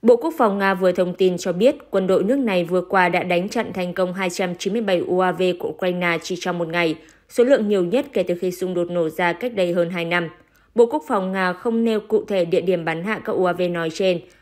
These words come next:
Ngoài ra, Moscow cũng đánh chặn ba bom dẫn đường Hammer do Pháp sản xuất và bốn đạn pháo phản lực của Ukraine. Báo cáo cho biết thêm,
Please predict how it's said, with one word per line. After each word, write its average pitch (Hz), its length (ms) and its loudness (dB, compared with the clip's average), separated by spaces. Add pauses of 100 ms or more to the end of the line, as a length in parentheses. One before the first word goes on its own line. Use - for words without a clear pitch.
(120)
Ngoài 233 140 2
ra, 233 140 0
Moscow 220 520 0
cũng 185 260 -4
đánh 175 200 0
chặn 180 280 -4
ba 175 120 2
bom 175 260 0
dẫn 185 180 -4
đường 190 180 2
Hammer 175 460 2 (260)
do 190 160 0
Pháp 220 320 -2
sản 165 180 -2
xuất 240 240 0 (320)
và 208 160 2
bốn 196 260 0
đạn 247 220 0
pháo 175 260 2
phản 170 260 0
lực 175 200 0
của 143 120 0
Ukraine. 170 500 0 (520)
Báo 196 120 2
cáo 190 260 2
cho 185 140 -4
biết 233 160 4
thêm, 196 220 0